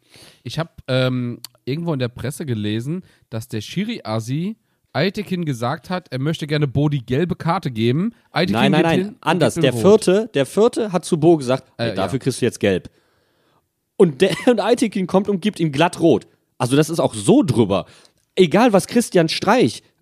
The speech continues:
Speaker 2: an der Linie macht. Ich erinnere mich an Wortgefechte von der Seite. Erinnert ihr euch Mainz gegen Köln bei uns?
Speaker 1: McKenna.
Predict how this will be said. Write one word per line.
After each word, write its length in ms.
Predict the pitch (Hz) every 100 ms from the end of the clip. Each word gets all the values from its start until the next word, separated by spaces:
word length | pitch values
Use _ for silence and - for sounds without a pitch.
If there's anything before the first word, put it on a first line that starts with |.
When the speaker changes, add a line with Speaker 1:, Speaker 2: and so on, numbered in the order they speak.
| _
Speaker 2:
an 120 | 151
der 80 | 156
Linie 300 | 156 160 143
macht. 340 | 131 98 - _ _ _ _
Ich 220 | 185 -
erinnere 400 | 170 156 262 247
mich 240 | 202 202
an 180 | 165 165 -
Wortgefechte 1400 | 104 107 190 277 - 170 147 - _ - 165 - - 185 - _
von 160 | - 170
der 120 | 151
Seite. 360 | 160 220 208 208 _ _ _ _ _ _ _ -
Erinnert 340 | 180 185 294 269
ihr 140 | -
euch 160 | 214 190
Mainz 300 | 190 285 -
gegen 180 | 247
Köln 280 | 240 214 254
bei 140 | 320 214
uns? 320 | 240 381 -
Speaker 1:
McKenna. 480 | 113 - 117 113